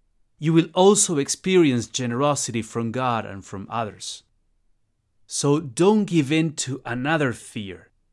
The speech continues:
the excessive fear of being taken advantage of,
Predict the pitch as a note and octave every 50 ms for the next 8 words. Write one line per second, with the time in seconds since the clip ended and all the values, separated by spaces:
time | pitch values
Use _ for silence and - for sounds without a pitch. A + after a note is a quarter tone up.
0 | _ _ _ _ _ _ _ - B2 A2+ G#2+ A2+ A2+ - - - - D3+ C#3 -
1 | - C#3 A#2 - - - - F3 F3 D3+ A#2+ G2+ G#2 - - A2+ G#2 G2 - -
2 | - - _ - - A2+ A#2+ B2 A#2+ A2+ A2+ A2 - - A#2 A#2 A#2 A#2 A2 G#2
3 | G#2 - - B2+ B2+ C3 B2+ A#2+ G#2+ G2 - G#2+ G2+ F#2+ G2 - - - - _
4 | _